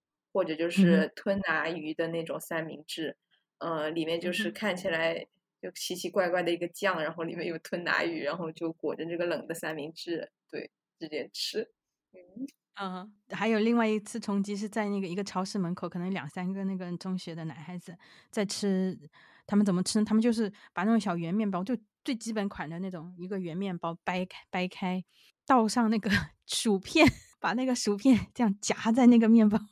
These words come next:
Speaker 2: 面吃。<laughs> 有点像那个看，第一次看到人家生吃彩椒的那个场景，我也被震惊了。我说：“天呐，你们这个”，
Speaker 1: 嗯。
Speaker 2: <laughs> 对，我就对这，这几个印象比较深刻，对这种所谓的那个
Speaker 1: 嗯。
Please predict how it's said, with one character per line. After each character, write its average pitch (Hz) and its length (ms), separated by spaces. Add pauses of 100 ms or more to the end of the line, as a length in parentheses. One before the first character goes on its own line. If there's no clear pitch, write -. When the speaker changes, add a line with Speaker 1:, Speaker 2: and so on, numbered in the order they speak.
(180)
Speaker 2:
面 302 180 (160)
吃。 - 320 (240)
<laughs> - 1080
有 208 140
点 220 160
像 220 180
那 220 80
个 208 80
看， 220 320
第 240 80
一 220 60
次 220 100
看 220 160
到 202 60
人 175 120
家 180 100
生 185 220
吃 196 160
彩 165 200
椒 175 180
的 170 80
那 180 140
个 175 80
场 165 240
景， 165 160
我 185 80
也 175 80
被 190 160
震 196 260
惊 180 160
了。 180 100
我 160 60
说 180 160
：“天 190 220
呐， 196 100
你 175 120
们 190 140
这 214 120
个”， - 60
Speaker 1:
嗯。 - 80
Speaker 2:
<laughs> - 100
对， 302 180
我 240 80
就 269 160
对 311 220
这， 269 160
这 277 160
几 240 120
个 208 60
印 226 120
象 220 200
比 190 100
较 180 160
深 185 240
刻， 180 220
对 202 180
这 190 80
种 175 200
所 180 180
谓 185 80
的 175 220
那 175 100
个 165 160
Speaker 1:
嗯。 165 100